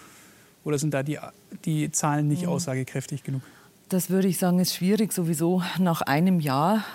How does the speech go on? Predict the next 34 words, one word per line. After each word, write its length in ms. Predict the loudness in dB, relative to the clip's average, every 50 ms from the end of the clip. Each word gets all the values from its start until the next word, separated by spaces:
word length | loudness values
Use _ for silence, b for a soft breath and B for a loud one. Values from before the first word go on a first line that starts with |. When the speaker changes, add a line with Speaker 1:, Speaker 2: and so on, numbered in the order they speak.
| B -6 -4
Speaker 2:
ähm, 280 | -2 -2 -2 -2 -2 -2
Arbeit. 680 | -2 0 -2 0 0 -2 -2 -2 -2 -4 -6 -10 -14 B B B B B B B _
Aber 400 | -4 -2 -2 0 0 0 -2 0
man 180 | 0 0 -2 -2
kann 180 | -2 -4 -4
es 120 | -4 -4 -6
jetzt 200 | -8 -8 -8 -8
auch 160 | -8 -8 -8
sehen 400 | -8 -6 -4 -4 -4 -4 -4 -4
an, 240 | -4 -4 -4 -6 -6
an 180 | -6 -6 -6 -6
Berlin, 400 | -4 -4 -4 -2 -2 -2 -2 -2
das 180 | -2 -4 -6
es 140 | -8 -8 -6
ja 120 | -6 -6 -6
schon 140 | -4 -4
länger 240 | -4 -2 -2 -2 -2
gibt, 180 | -2 -4 -6 -6
oder 140 | -4 -4 -4
auch 120 | -4 -4
am 140 | -4 -4 -6 -4
Bund. 420 | -4 -2 -2 -2 -2 -2 -6 B B B B B B B B -4
Äh, 200 | -4 -2 -2 -2
insgesamt, 1000 | -2 -4 -4 -8 -12 _ _ -6 -6 -4 -2 -2 0 0 0 -2 -4 -6 -6 -4
ähm, 480 | -4 -2 -2 -2 -2 -2 -4 -6 -8 -6 -4
Bundesverbandsbericht 1300 | -2 0 0 0 -2 -4 -6 -6 -6 -4 -2 -2 -2 -2 -2 -4 -6 -8 -6 -6 -4 -4 -6 -8 -8 -6
haben 160 | -4 -2 -2
wir 100 | -2 -2
auch 140 | -4 -4 -4
letztes, 640 | -4 -4 -4 -6 -6 -6 -6 -6 -6 -6 -8 -6 -6
äh, 100 | -4 -4
letzte 280 | -4 -6 -6 -4 -4
Woche 180 | -4 -4 -4 -6
veröffentlicht. 560 | -4 -2 -2 -2 -2 -2 -4 -4 -4 -6